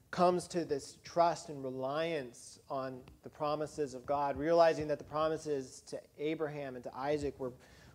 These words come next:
were true for him. And then flowing out of his encounter with God is a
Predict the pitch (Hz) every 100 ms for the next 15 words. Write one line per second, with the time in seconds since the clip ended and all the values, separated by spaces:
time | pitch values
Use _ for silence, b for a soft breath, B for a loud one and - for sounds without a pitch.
0 | - 143 - 156 156 151 147 131 156 143
1 | 127 b b b b b 175 202 196 180
2 | - - - _ - 180 190 180 175 185
3 | 175 165 151 139 165 160 151 139 123 139
4 | 147 156 139 123 -